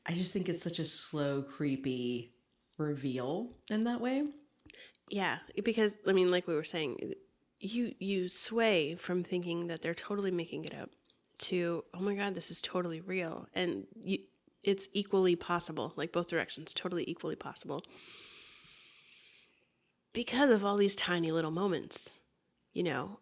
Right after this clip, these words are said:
Speaker 2: And it, again, the moments are something that could easily be imagined or made up, but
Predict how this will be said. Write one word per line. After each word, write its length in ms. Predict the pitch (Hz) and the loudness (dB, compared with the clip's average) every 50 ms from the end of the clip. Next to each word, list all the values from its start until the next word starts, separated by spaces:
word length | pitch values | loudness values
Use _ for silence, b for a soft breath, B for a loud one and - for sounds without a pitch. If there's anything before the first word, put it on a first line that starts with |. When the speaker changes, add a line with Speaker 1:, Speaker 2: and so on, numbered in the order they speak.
| _ | _
Speaker 2:
And 180 | - 208 202 196 | 4 6 6 6
it, 160 | - - - - B B B B B B B B B B B B _ _ _ - | 6 2 -2 -10 B B B B B B B B B B B B _ _ _ -4
again, 280 | 208 220 294 320 285 | 0 2 4 6 6
the 80 | 233 202 | 6 6
moments 380 | 208 208 233 277 277 247 202 185 | 6 6 6 6 6 4 2 2
are 40 | 180 | 0
something 320 | - 180 175 170 165 170 | 0 0 0 0 2 0
that 100 | 165 156 | 0 0
could 120 | - - - | 0 -2 0
easily 340 | - 170 170 170 160 165 170 | 2 2 2 2 2 0 0
be 100 | 170 170 | 2 2
imagined 500 | 165 165 170 160 151 151 175 170 170 165 | 2 4 4 2 2 0 2 0 2 2
or 80 | 165 160 | 2 2
made 240 | 165 160 156 156 156 | 2 2 2 2 0
up, 260 | 147 - - - - - _ _ _ _ _ - - - 190 - | 0 -2 -2 -6 -12 -18 _ _ _ _ _ -16 -16 -16 -6 -2
but 280 | - 170 170 165 - | 2 2 2 2 0